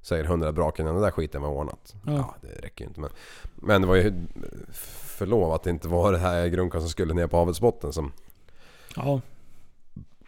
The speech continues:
Speaker 1: brast.
Speaker 2: Men ändå sjukt, eh, sjuk grej. Vad,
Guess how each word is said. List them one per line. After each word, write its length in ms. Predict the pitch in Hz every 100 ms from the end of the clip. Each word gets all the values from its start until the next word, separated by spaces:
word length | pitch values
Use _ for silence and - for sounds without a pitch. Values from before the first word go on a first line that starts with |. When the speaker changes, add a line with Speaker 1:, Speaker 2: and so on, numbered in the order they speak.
| -
Speaker 1:
brast. 340 | 107 101 - 131
Speaker 2:
Men 80 | 165
ändå 140 | 208
sjukt, 500 | - 302 226 160 -
eh, 340 | 180 165 156 165 190 196 202 285
sjuk 380 | - 262 220 -
grej. 240 | 214 226 151
Vad, 600 | 190 196 185 180 190